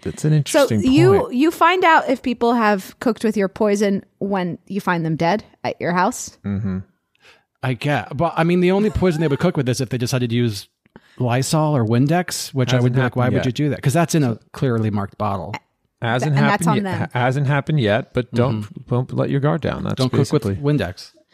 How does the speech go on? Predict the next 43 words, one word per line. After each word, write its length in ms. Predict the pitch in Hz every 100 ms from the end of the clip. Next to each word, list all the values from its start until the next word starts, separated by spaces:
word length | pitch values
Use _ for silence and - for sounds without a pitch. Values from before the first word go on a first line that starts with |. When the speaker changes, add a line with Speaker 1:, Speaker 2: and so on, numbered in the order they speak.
| _ -
Speaker 2:
No. 240 | 311 269
Do 140 | 247 339
we 100 | 349
have 320 | 370 403 440
a, 360 | - 320 302 294
a 40 | 277
number, 440 | 269 269 277 294
Clayton, 440 | 294 - 302 277 311
yet 380 | 294 294 - 247
that 220 | 240 220 214
is 240 | 214 214
more 280 | 220 226 226
reasonable 480 | 202 214 226 220 226
Speaker 3:
I'm 140 | 214
Speaker 2:
for 40 | 202
Speaker 3:
just 140 | 226
like, 100 | 277
Speaker 2:
us? 240 | - - -
Speaker 3:
I 120 | 180
don't 100 | 269
know 100 | 330
if 120 | 392
I'm 100 | 208
doing 240 | 143 156 156
the 60 |
ma-, 100 | 131
I'm 160 | 135 151
not 140 | 175
a 40 | 185
good 240 | 160 135
ma-, 140 | 135 143
you 100 | 147
know, 80 | 131
this 160 | 131
is 100 | 143
not 180 | 135 139
a 40 | 151
math 320 | 131 127 -
podcast. 720 | 123 120 117 - 80 - -
Speaker 1:
I 220 | 127 170
Speaker 3:
but 100 | -
I'm 200 | - 202
Speaker 1:
think 180 | -